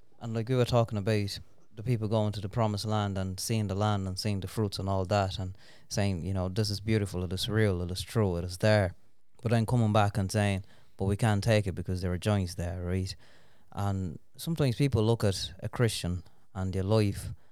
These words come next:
and they'll, they'll think and they'll desire to, "I would like to be like them. I, I, I wish I could live the life that they live in. And I wish I could act the way they act." And, but then they look at it and they say, "But I can't give up this. I, I can't stop this. I can't,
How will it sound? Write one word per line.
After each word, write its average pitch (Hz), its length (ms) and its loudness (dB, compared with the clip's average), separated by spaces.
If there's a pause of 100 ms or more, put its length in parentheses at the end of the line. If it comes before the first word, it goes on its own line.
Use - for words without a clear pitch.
(260)
and 101 160 -4
they'll, 98 360 2
they'll 98 200 0
think 117 340 2
and 95 160 -2
they'll 95 140 0
desire 113 420 6
to, 95 300 0
"I 101 160 0
would 110 100 2
like 127 220 6
to 107 80 -4
be 110 180 2
like 92 200 -2
them. 101 360 2
I, 95 240 -4
I, 104 80 -2
I 110 280 2
wish 127 220 4
I 107 80 2
could 98 140 -2
live 107 360 2 (280)
the 98 100 2
life 104 240 6
that 90 120 -2
they 92 100 2
live 101 240 6
in. - 140 -6 (440)
And 92 120 0
I 101 100 4
wish 110 240 4
I 98 60 2
could 98 160 0
act 107 320 2
the 98 80 -2
way 101 180 6
they 90 160 2
act." 95 340 2
And, 95 160 -2 (400)
but 107 120 0
then 120 180 6
they 107 100 4
look 123 240 4
at 113 60 2
it 113 40 6
and 101 120 2
they 98 60 2
say, 101 160 2
"But 104 280 2
I 110 100 2
can't 113 280 4
give 104 160 0
up 95 200 -2
this. 110 280 4
I, 92 180 -2
I 95 80 0
can't 101 240 2
stop 101 360 0
this. 110 280 4
I 98 60 0
can't, 101 420 2